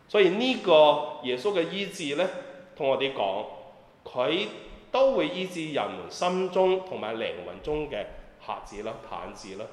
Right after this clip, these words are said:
聾子啊。所以耶穌嘅話呢，每個人、每種人都能聽得明，無論係老年人啦、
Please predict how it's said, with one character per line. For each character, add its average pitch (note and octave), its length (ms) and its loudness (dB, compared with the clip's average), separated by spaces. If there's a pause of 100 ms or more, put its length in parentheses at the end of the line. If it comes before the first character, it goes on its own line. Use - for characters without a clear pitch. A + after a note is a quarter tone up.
(160)
聾 D2+ 100 -14 (120)
子 D#2+ 260 -18
啊。 D#2+ 40 -14 (760)
所 A3 180 4
以 B3 100 4
耶 D3 100 4
穌 A3 140 4
嘅 G#3+ 120 6
話 E3+ 280 8
呢， G#3+ 120 6 (1040)
每 F3 340 2
個 G#3+ 200 4
人、 D3 140 4 (220)
每 F#3 260 0
種 D3+ 220 0
人 - 160 -2
都 E3+ 100 2
能 A2+ 160 -2
聽 C#3+ 160 -6
得 A2+ 80 -2
明， G#2+ 140 -6 (720)
無 F3+ 160 6
論 B3 120 6
係 F#3 100 0
老 D3 240 2
年 D#3+ 200 2
人 G2+ 240 -2
啦、 D3+ 240 -4